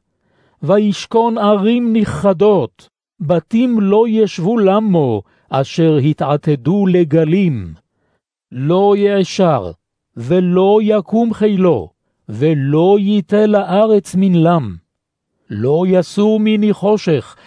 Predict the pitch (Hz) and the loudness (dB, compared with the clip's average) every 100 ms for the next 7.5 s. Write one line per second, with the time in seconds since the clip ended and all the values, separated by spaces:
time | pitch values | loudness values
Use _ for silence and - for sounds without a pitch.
0 | - 113 139 170 170 160 - 190 196 202 | -16 -6 -2 0 -2 -4 0 2 4 2
1 | - _ - 190 185 175 147 220 - - | -2 _ -2 0 2 2 2 0 -2 -2
2 | 214 196 165 196 151 104 - - _ _ | 0 2 2 2 0 -4 -8 -20 _ _
3 | 131 170 220 202 - - 254 233 165 120 | -4 0 2 0 -4 -4 0 2 0 -2
4 | - 131 156 160 202 208 196 - 220 175 | -6 -2 0 2 2 0 -2 -2 0 0
5 | 101 69 _ _ _ _ _ _ _ 170 | -2 -10 _ _ _ _ _ _ _ -2
6 | 214 214 202 196 175 160 190 208 196 147 | 0 2 0 0 0 2 0 0 -2 0
7 | 165 143 - 175 196 | -2 -2 -2 0 0